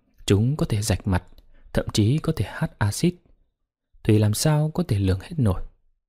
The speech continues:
toan tính hết những mưu đồ của lão chủ ẩn sâu trong cái khuôn mặt trắng trắng nhờ nhờ, với ánh mắt hay nhìn trộm như một thứ chó phản chủ. Bất thần ngoạm một cái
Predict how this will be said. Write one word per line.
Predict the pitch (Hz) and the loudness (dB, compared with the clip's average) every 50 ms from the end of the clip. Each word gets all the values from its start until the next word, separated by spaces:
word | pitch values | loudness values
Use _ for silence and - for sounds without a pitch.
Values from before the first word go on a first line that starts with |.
| _ _ - - | _ _ -8 -2
toan | - 98 101 95 | 0 0 0 0
tính | - - 92 98 120 156 - - - _ _ _ | 2 2 2 2 2 -2 -4 -8 -16 _ _ _
hết | - - 123 123 - | 0 0 2 2 2
những | 131 127 123 123 - - 147 139 | 2 2 2 2 0 0 0 2
mưu | 143 147 143 135 | 2 2 2 2
đồ | 113 98 92 - - - - _ _ | 2 2 0 0 -4 -16 -20 _ _
của | - 101 | -2 0
lão | 92 92 - 151 - - | 0 0 0 -2 -4 -2
chủ | - 104 117 - - - - - - - - - - - | 0 0 0 -2 -8 -18 -20 -20 -20 -20 -20 -20 -6 0
ẩn | - 113 95 95 | 4 4 4 4
sâu | - - - 156 156 151 - - _ _ - | 2 2 2 2 2 2 0 -4 _ _ 0
trong | - 110 107 107 107 | 2 2 2 2 0
cái | 151 156 | -2 -2
khuôn | - 139 127 123 | 0 0 0 2
mặt | 120 107 87 - _ _ - | 2 0 0 -2 _ _ -4
trắng | - 101 95 113 131 131 - | -2 0 0 0 -2 -2 0
trắng | - 107 110 151 160 156 | 0 0 0 0 0 2
nhờ | 113 95 | 2 2
nhờ, | 92 104 92 90 85 87 - _ _ _ _ _ _ _ _ _ | 2 2 2 2 2 0 -2 _ _ _ _ _ _ _ _ _
với | - 101 92 92 104 104 120 - - | 2 2 4 4 4 2 0 -2 -2
ánh | 95 92 95 120 151 | -2 -2 -2 0 -2
mắt | 170 - - - - - _ - | -2 -2 -4 -10 -20 -20 _ -4
hay | - 117 104 104 | 0 2 2 4
nhìn | 104 98 87 87 - | 4 2 2 0 0
trộm | - - - - - _ _ _ _ _ _ _ _ _ _ - | -2 -2 -2 -2 -4 _ _ _ _ _ _ _ _ _ _ 0
như | - 107 110 110 110 | 4 4 6 6 6
một | 107 95 - - | 4 2 0 2
thứ | 110 107 - - | 0 0 0 0
chó | - 110 113 151 | -2 -2 0 -2
phản | - - 120 107 110 - | -2 -2 -4 -4 -2 0
chủ. | - 95 90 - - - _ _ _ _ _ _ _ _ _ _ _ _ _ - | 0 0 0 0 -6 -16 _ _ _ _ _ _ _ _ _ _ _ _ _ 0
Bất | - 196 - - | 0 0 2 4
thần | - 107 95 92 92 - - _ _ - - - | 2 2 2 2 0 -6 -16 _ _ -14 -6 -2
ngoạm | 113 104 - 104 104 | 0 0 0 0 0
một | 101 - - - | -2 -2 -2 0
cái | - 95 101 123 170 | 0 2 2 2 0